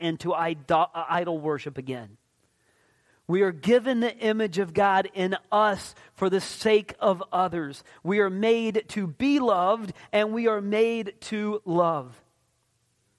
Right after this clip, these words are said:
Married people, I want to talk to you for just a moment.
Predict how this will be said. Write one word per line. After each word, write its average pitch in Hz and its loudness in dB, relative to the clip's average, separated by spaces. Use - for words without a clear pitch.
Married 190 2
people, 160 -4
I 151 -2
want 175 -2
to 175 0
talk 175 -2
to 175 -14
you 170 -6
for 156 -10
just 147 -10
a 151 -8
moment. 127 -8